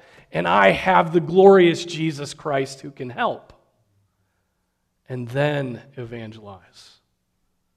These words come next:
Right? Then speak of Jesus. Then open the Scriptures. Then ask a provocative question. Then ask for a request.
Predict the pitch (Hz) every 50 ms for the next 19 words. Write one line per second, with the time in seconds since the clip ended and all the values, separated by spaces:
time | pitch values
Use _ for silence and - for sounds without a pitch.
0 | _ _ _ _ _ _ _ _ _ _ _ _ _ _ _ _ _ _ _ _
1 | _ 123 117 120 127 123 143 156 160 160 156 143 123 - - - - 127 120 120
2 | 123 110 110 120 120 110 110 110 110 - - - 147 151 160 160 156 143 135 -
3 | - 127 117 110 - - - 120 - _ - 117 113 113 117 127 123 160 165 175
4 | 175 175 160 139 - - - - _ _ - 151 151 147 - - - 151 131 -
5 | - 135 123 123 135 131 135 131 - 135 120 123 113 - _ - 127 117 - -
6 | - 135 117 120 131 160 180 190 185 185 170 165 170 160 - - - - 151 139
7 | 131 127 - _ - 135 120 113 - - -